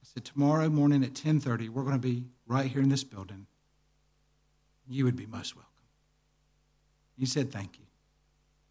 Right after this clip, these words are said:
He went back over to the spot. It's about listening to the Spirit, asking the right questions, trusting Jesus with the rest. Amen, church?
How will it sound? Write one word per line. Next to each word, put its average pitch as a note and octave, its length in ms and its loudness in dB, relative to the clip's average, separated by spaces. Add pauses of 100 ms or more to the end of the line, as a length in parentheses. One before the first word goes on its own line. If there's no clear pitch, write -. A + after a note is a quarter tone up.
(520)
He A#2 80 -20
went A2 240 -8
back G2+ 220 -12
over - 80 -20
to - 100 -20
the - 80 -20
spot. - 260 -20 (3250)
It's - 100 -20
about A2 220 -2
listening C#3+ 320 2
to D#3+ 100 -2
the D#3 80 -10
Spirit, G2+ 300 -18 (1800)
asking C3+ 340 0
the C3+ 80 4
right C3 200 -2
questions, - 600 -20 (1600)
trusting C3 380 2
Jesus A#2 460 -6
with G#2+ 100 -12
the A2+ 80 -8
rest. F#2 380 -8
Amen, A2+ 280 -4
church? - 520 -16